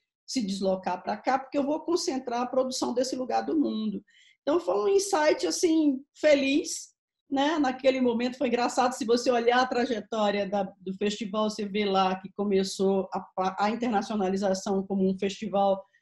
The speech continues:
de, é, mostra competitiva do Hemisfério Sul, porque também não tinha se cunhado essa expressão Global South,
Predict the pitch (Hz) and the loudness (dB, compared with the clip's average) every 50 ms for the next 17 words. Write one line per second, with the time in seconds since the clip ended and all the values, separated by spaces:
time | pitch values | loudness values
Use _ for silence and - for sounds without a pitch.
0 | _ _ _ _ _ _ - 160 160 - 180 190 196 185 180 180 185 - _ _ | _ _ _ _ _ _ -18 -16 -12 -8 -4 0 0 2 0 0 -2 -8 _ _
1 | _ _ _ - 170 180 170 175 180 170 165 170 175 190 208 247 247 - 208 202 | _ _ _ -6 -4 -2 0 0 0 -2 -2 -2 0 0 0 0 0 -2 -6 -4
2 | - 208 190 190 208 190 196 185 185 - 196 185 196 190 196 196 220 196 185 190 | -2 -2 -2 0 -2 -2 -2 -4 -6 -4 -2 -2 0 2 2 2 2 2 0 0
3 | - - 226 214 214 190 185 180 - - - - 196 233 - - - 226 226 - | -2 -2 0 2 2 2 0 -2 -4 -8 -6 -4 -4 -4 -6 -8 -10 -10 -6 -6
4 | 208 214 - 240 220 220 285 349 381 330 - - 254 247 233 240 196 - _ - | -6 -2 -2 0 2 2 4 4 4 2 0 0 -4 -4 -4 -6 -8 -10 _ -2
5 | 220 220 208 202 208 220 226 233 214 202 208 208 196 196 190 - 185 180 185 - | 0 2 2 4 4 2 0 0 -2 -2 -2 -2 -2 -4 -4 -4 -4 -4 -4 -2
6 | 208 196 190 185 190 185 170 170 170 175 - - 190 175 170 180 - | -2 -2 0 0 0 -2 -2 -4 -6 -6 -6 -6 -6 -6 -4 -6 -8